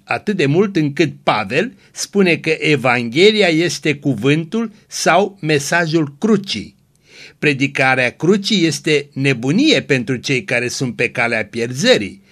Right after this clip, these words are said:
dar pentru noi care suntem pe calea mântuirii este puterea lui Dumnezeu. Așa scrie la întâi Corinteni unu cu optsprezece.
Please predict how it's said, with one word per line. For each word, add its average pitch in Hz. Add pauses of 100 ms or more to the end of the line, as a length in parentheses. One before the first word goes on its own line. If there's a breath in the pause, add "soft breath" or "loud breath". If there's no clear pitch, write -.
(180 soft breath)
dar 127
pentru 120
noi 151
care 113
suntem 135
pe 107
calea 143
mântuirii 131
este 139
puterea 165
lui 160
Dumnezeu. 147 (200)
Așa 143
scrie 135
la 117
întâi 117
Corinteni 127
unu 113
cu 202
optsprezece. -